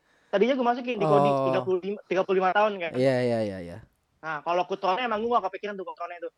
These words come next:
Speaker 1: Nah, tapi kembali lagi, memang kalau gue melihat gaya permainan gue yang emang gue mau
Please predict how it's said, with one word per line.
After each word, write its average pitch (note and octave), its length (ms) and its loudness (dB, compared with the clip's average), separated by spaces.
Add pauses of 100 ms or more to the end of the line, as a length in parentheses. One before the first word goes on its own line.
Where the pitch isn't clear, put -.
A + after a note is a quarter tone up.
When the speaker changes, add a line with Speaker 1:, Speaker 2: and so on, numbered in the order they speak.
(120)
Speaker 1:
Nah, E3 140 -2
tapi D#3+ 420 0
kembali F3 360 4
lagi, D#3 440 0 (140)
memang G3 440 -2
kalau F3 300 0
gue D#3+ 160 -4
melihat D#3+ 320 -2
gaya D#3 160 0
permainan D#3 480 -6
gue D3+ 80 -6
yang D3+ 160 0
emang D3+ 240 -6
gue D3+ 140 0
mau D3 220 -4